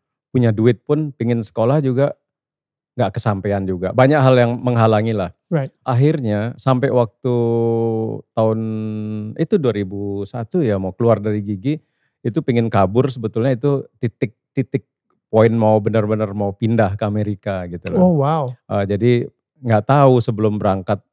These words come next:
Speaker 1: tahun dua ribu dua itu akhirnya bikin album Samsara itu di sana.
Speaker 2: Hmm.
Speaker 1: Pertama kali rekaman di Amerika.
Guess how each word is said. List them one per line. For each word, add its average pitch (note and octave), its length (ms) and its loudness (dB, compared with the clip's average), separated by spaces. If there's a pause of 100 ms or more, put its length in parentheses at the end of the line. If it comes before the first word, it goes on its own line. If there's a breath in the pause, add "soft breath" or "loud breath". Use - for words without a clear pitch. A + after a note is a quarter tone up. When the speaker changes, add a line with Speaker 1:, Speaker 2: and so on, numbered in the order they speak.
(160)
Speaker 1:
tahun G2+ 220 -2 (400)
dua G2 180 0
ribu F#2+ 260 -6
dua G2+ 380 2
itu G#2 100 -4
akhirnya G2+ 300 -2
bikin G2 240 -6
album F#2+ 260 -4
Samsara F#2+ 560 -4
itu G2 180 -6
di G2 120 -10
sana. G#2+ 400 -4 (260)
Speaker 2:
Hmm. E3 220 4
Speaker 1:
Pertama A2+ 300 0
kali G#2+ 220 0
rekaman G#2 360 -4
di G2+ 80 -4
Amerika. G2+ 560 -4